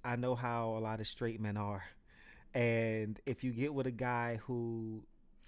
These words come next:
it, it's gonna be a lot for him to handle. Number one, I have to deal with the fact that, okay, she has a kid already, and I gotta deal with this other guy.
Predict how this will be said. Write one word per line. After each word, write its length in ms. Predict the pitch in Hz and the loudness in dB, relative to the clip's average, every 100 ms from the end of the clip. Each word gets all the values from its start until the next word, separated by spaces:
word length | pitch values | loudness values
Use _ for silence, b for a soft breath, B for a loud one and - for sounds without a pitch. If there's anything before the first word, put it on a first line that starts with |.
| - | 0
it, 100 | 311 | 4
it's 120 | 208 - | 6 10
gonna 140 | 220 | 10
be 60 | 202 | 12
a 40 | |
lot 220 | 170 170 156 | 8 8 6
for 60 | |
him 60 | 151 | 2
to 40 | |
handle. 160 | 151 139 | 2 4
Number 180 | 151 170 | 4 6
one, 180 | 165 147 | 4 4
I 40 | |
have 160 | 139 135 | 2 0
to 60 | |
deal 180 | 123 139 | 0 2
with 120 | 127 | 2
the 60 | 120 | 0
fact 280 | - 127 117 | 0 0 2
that, 220 | 120 113 | 0 0
okay, 220 | 117 131 | -2 -2
she 160 | 117 120 | -2 -2
has 240 | 117 113 | 0 0
a 40 | 123 | -2
kid 220 | - 120 | 0 2
already, 400 | 107 104 104 127 b b b b | 2 -2 -4 -8 b b b b
and 80 | 110 | 0
I 60 | 110 | 2
gotta 160 | 113 | 2
deal 200 | 107 120 | 2 0
with 120 | 113 110 | 0 -2
this 140 | 107 | -4
other 180 | 110 101 | -6 -2
guy. 420 | 123 135 117 | 2 4 2